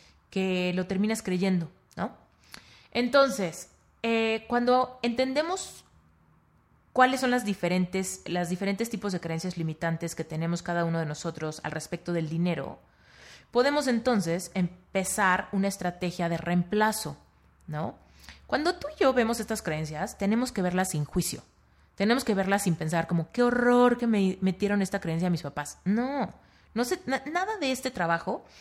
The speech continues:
es para culpar a alguien más de haberte inundado de miedo o inundado de creencias limitantes o algo así. Todo este trabajo de reinvención es para que tú puedas asumir las riendas,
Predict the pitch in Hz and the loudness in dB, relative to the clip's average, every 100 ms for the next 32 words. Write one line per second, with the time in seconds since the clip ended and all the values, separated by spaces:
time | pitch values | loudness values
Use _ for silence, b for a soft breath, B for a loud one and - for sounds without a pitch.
0 | B B - 208 233 220 220 190 185 190 | B B -4 0 0 0 2 2 4 4
1 | 196 185 185 180 180 170 165 202 190 170 | 6 4 4 4 2 2 2 0 -2 -4
2 | 185 196 - 170 170 185 185 190 - 185 | -2 -2 -4 -4 0 0 0 -4 -6 -2
3 | 180 190 196 B B 202 196 185 180 185 | 0 -2 -6 B B 2 6 6 6 6
4 | 190 190 175 165 170 170 160 - - 165 | 6 4 4 4 4 4 2 -2 -4 0
5 | 175 180 175 185 190 180 165 175 170 156 | 2 4 4 2 0 -2 -4 -4 -4 -6
6 | - 170 160 151 143 143 B B - 180 | -2 -2 0 -4 -6 -8 B B 0 2
7 | 185 190 196 - - - _ 175 170 160 | 4 6 4 2 -6 -20 _ 2 2 0
8 | - - B B B B _ - 320 302 | -6 -16 B B B B _ 4 6 6
9 | 269 - 240 240 180 180 180 185 165 160 | 2 0 0 2 2 2 0 -2 -2 -2
10 | 160 160 - 170 175 202 - 185 - 202 | -2 -4 -2 0 0 0 -2 -6 -4 0
11 | 190 - - 180 175 - - 254 240 220 | 0 -2 -6 -4 -4 -6 -4 -4 -2 2
12 | 190 190 170 - 170 185 175 175 - b | 2 2 -4 0 4 4 4 -2 -14 b
13 | - 175 170 180 214 214 208 180 160 247 | -2 0 2 0 2 2 2 2 0 -6
14 | - | -10